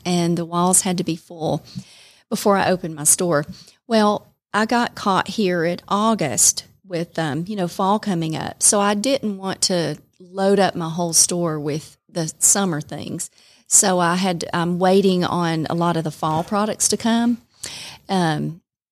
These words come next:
so that, that's the reason for me just having this soft opening, because I want to bring them the new fall that's here, which is already on order. It will be here. If it's not here tomorrow, it'll be here Monday.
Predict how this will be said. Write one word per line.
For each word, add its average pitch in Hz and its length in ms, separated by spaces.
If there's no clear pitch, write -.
so 185 260
that, 214 260
that's 262 260
the 190 100
reason 185 580
for 208 140
me 185 140
just 180 220
having 196 320
this 226 140
soft 220 320
opening, 214 400
because 180 220
I 180 60
want 185 220
to 185 80
bring 180 240
them 170 160
the 165 80
new 165 200
fall - 360
that's - 200
here, - 240
which 196 180
is 196 120
already 202 280
on 302 160
order. 220 340
It 180 140
will 180 120
be 185 140
here. 190 280
If - 100
it's - 160
not 233 140
here 220 180
tomorrow, 185 440
it'll 156 140
be 156 100
here 151 120
Monday. - 300